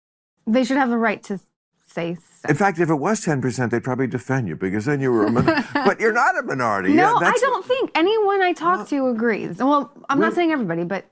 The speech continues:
Speaker 1: there's a lot of,
Speaker 2: I
Speaker 1: you know,
Speaker 2: mean,
Speaker 1: support
Speaker 2: if
Speaker 1: behind
Speaker 2: you
Speaker 1: it.
Speaker 2: just, if you just, like, look in the media and shit, you would think we were all now gay or trans or
Speaker 1: Mm-hmm.
Speaker 2: fluid or spectrum,
Speaker 1: Mm-hmm.
Speaker 2: something. We're just,
Speaker 1: Right.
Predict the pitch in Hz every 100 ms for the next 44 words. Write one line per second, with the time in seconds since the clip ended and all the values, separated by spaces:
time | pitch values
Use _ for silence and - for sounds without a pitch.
0 | 330 240 226 220 226 208 180 - _ -
1 | 127 139 135 104 - 143 190 - _ -
2 | 202 - 247 240 - 196 208 - 135 156
3 | 165 - 123 - 98 95 101 95 87 92
4 | 85 82 76 - 85 117 135 131 110 101
5 | - - _ _ _ - 127 117 113 113
6 | 95 80 71 69 69 - 90 82 78 73
7 | 71 120 117 107 90 85 247 113 107 101
8 | 90 78 - 120 117 - 107 - - 214
9 | 196 95 87 101 170 185